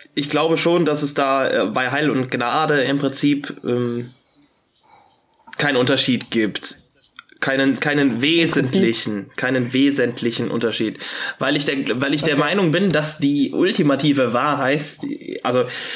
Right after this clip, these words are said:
Speaker 1: wenn man das so stu-, äh, ja, hier steht jetzt, du hast geschrieben, es gibt keine Stufen von Gnade. Vielleicht gibt's aber eine Stufe von Wahrheit, ja. Und wenn ich, wenn ich mal Wahrheit versuchen würde einzustufen, dann ist die Existenz Gottes erstmal die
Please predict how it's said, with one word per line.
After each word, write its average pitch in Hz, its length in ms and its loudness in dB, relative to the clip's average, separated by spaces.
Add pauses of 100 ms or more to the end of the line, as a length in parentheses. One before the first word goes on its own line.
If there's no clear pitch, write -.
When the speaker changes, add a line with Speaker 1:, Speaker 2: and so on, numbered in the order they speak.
(160)
Speaker 1:
wenn 135 140 2
man 139 120 4
das 147 160 0
so 147 280 2
stu-, - 260 0
äh, - 260 0 (120)
ja, 131 180 0
hier 147 200 2
steht 175 200 0
jetzt, 160 260 0
du 131 140 2
hast 151 140 -2
geschrieben, 143 300 0
es - 100 -8
gibt 143 180 -2
keine 127 280 0
Stufen 147 340 2
von 120 160 0
Gnade. 170 480 2 (240)
Vielleicht 151 240 0
gibt's 196 200 -2
aber 151 400 2
eine 160 180 2
Stufe 185 300 2
von 147 220 2
Wahrheit, 143 720 0
ja. 139 360 2 (400)
Und 143 300 4 (120)
wenn 147 240 0
ich, 151 180 2
wenn 139 260 4
ich 147 120 0
mal 139 320 2 (220)
Wahrheit 147 460 0
versuchen 151 320 2
würde 139 180 2
einzustufen, 165 840 0
dann 131 360 0
ist - 220 -4
die - 100 2
Existenz 151 600 0
Gottes 147 400 0
erstmal 143 560 2
die 117 420 -4